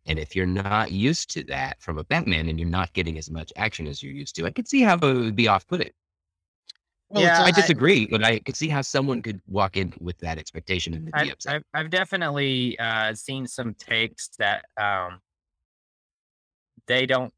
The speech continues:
Speaker 3: care for it being sort of early days Batman again, or that Batman and Bruce Wayne don't feel like they have, like, distinctly different,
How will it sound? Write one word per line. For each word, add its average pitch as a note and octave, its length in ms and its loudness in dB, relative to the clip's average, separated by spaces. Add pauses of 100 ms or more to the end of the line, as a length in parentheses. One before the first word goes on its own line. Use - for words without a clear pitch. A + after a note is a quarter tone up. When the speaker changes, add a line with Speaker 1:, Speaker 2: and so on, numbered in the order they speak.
Speaker 3:
care A#2 260 0
for A#2+ 380 0
it A#2 160 -2
being A#2 360 0
sort A2+ 320 -2
of A2 220 -4 (240)
early B2 220 -2
days A2+ 240 0
Batman A2+ 420 -2
again, A#2 400 -2
or F#2 380 -2
that F#2 240 -2 (440)
Batman A2 420 0
and G2 100 -4
Bruce A2 260 -4
Wayne A2 280 -2
don't G2+ 220 -6
feel A2 200 -2
like G#2 200 0 (160)
they F#2+ 180 0
have, G2 220 0
like, F#2+ 280 -2
distinctly G#2+ 640 -6
different, G2+ 440 -4